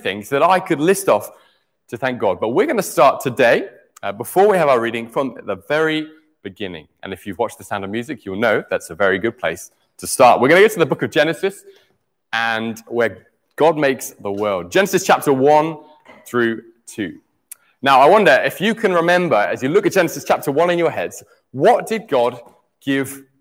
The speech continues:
us? So there was a whole load of gifts, six incredible days of six incredible gifts. God gives the sun, the moon, the stars, the, the, the fish in the sea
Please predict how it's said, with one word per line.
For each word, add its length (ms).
us? 480
So 60
there 120
was 100
a 80
whole 400
load 280
of 140
gifts, 320
six 320
incredible 560
days 500
of 360
six 480
incredible 760
gifts. 260
God 200
gives 300
the 80
sun, 320
the 80
moon, 220
the 60
stars, 720
the, 240
the, 260
the 60
fish 380
in 120
the 60
sea 540